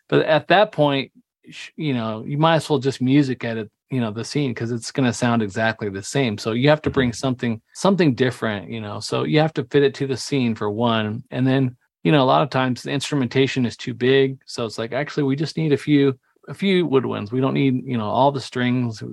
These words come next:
Speaker 1: You know, we can get by with just a few little parts. So,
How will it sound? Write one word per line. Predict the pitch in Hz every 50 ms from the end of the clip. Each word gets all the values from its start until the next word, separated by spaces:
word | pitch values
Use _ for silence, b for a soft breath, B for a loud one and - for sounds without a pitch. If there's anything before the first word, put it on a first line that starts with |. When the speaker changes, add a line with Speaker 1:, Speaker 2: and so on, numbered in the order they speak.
| 113 -
Speaker 1:
You | - 131 123
know, | 123
we | 127 120
can | 123 135 131
get | 131 127 113
by | 120 117 120
with | 113 107 -
just | - 113 - -
a | 110 104
few | - - 127 120 117
little | 113 113 113 113 107 - _ _ _ _
parts. | - 127 113 98 87 -
So, | - - 113 110 104 104 110 113